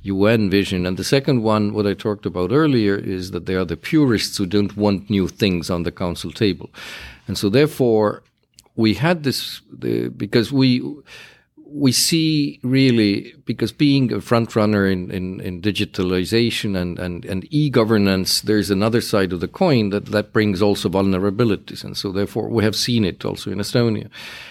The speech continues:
And so we see this very much as part of international peace and security. And in t-, the today's world is very different than it, what it was seventy years ago. And so our approach was from the very beginning, we wanted to bring this to the council table as a new subject.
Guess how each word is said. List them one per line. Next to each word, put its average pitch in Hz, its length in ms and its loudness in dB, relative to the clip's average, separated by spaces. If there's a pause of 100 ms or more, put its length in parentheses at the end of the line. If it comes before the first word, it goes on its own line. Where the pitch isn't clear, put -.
(180)
And 95 100 -6
so 110 80 2
we 113 160 4
see 156 280 2
this 131 240 2
very 143 260 4
much 110 360 0
as 101 200 -4
part 101 440 0
of 92 280 -6
international 98 640 -2
peace 90 260 -8
and 90 100 -8
security. - 720 -8
And 92 240 -10
in 95 160 -4
t-, - 140 -16
the 117 160 -4
today's 120 460 2
world 110 420 4
is 90 80 -4
very 113 220 2
different 85 420 -2
than 85 160 -4
it, 85 180 -10
what 92 160 -4
it 92 120 -4
was 92 240 -2
seventy 90 320 -4
years 107 260 -2
ago. 95 300 -10 (680)
And 98 220 -2
so 127 220 4
our 135 260 6
approach 165 520 2
was 113 260 2
from 107 220 -2
the 104 80 0
very 113 160 2
beginning, 110 460 0
we 101 140 2
wanted 123 440 0
to 98 80 -8
bring 98 240 0
this - 220 -6
to 98 80 -4
the 85 100 -6
council 92 380 -4
table 113 400 0
as 98 100 0
a 92 60 -2
new 87 120 -4
subject. 113 520 0